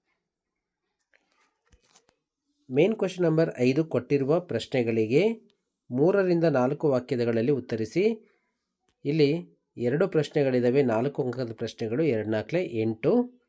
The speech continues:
ಅಂಕಗಳು. ಇಪ್ಪತ್ತ್ಮೂರನೇ ಪ್ರಶ್ನೆಯನ್ನು ನೋಡೋಣ. ಅಮೋಘ ವರ್ಷ ನೃಪತುಂಗನು ಓರ್ವ ಗಣ್ಯ ಸಾಮ್ರಾಟನಾಗಿದ್ದಾನೆ, ಸಮರ್ಥಿಸಿ.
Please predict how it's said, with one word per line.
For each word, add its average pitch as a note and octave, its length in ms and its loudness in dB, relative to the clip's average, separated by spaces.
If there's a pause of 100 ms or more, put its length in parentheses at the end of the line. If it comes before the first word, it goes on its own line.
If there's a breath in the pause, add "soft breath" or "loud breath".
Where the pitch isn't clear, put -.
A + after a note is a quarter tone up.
(160)
ಅಂಕಗಳು. A2+ 840 -2 (1080)
ಇಪ್ಪತ್ತ್ಮೂರನೇ E3+ 720 0
ಪ್ರಶ್ನೆಯನ್ನು C#3+ 500 0
ನೋಡೋಣ. B2+ 320 2
ಅಮೋಘ D#3+ 460 2
ವರ್ಷ D3 380 4
ನೃಪತುಂಗನು C#3+ 1000 0
ಓರ್ವ E3+ 480 2
ಗಣ್ಯ C3 400 0
ಸಾಮ್ರಾಟನಾಗಿದ್ದಾನೆ, A#2+ 1300 -2
ಸಮರ್ಥಿಸಿ. A2 760 -6